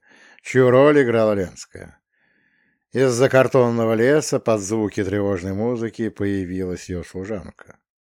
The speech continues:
Начало темнеть, сверкнула молния и грянул гром. Громко, пугающе, так что дама рядом со мной содрогнулась.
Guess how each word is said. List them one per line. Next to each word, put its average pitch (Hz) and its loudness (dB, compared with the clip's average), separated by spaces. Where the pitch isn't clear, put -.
Начало 95 -10
темнеть, 87 -14
сверкнула 143 4
молния 147 4
и - -2
грянул 117 0
гром. 92 0
Громко, 135 4
пугающе, 101 -2
так 120 -2
что 120 -2
дама 107 0
рядом 95 -4
со 95 -8
мной 90 -8
содрогнулась. - -16